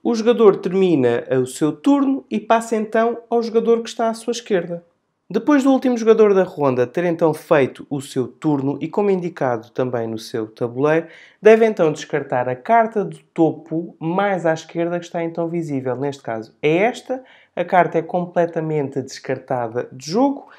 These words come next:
e passamos então para o início da ronda seguinte. Uma pequena nota: se durante esse momento for removida uma carta que tenha este, eh,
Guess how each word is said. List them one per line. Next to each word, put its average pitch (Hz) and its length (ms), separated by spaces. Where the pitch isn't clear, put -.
e 233 80
passamos 240 460
então 233 340
para 226 200
o 220 80
início 226 500
da 226 260
ronda 220 400
seguinte. 185 680
Uma 196 120
pequena 214 260
nota: 135 340
se - 200
durante 254 480
esse 240 200
momento 131 680
for 240 280
removida 160 800
uma 262 260
carta 143 460
que - 80
tenha 135 440
este, 127 640
eh, 117 260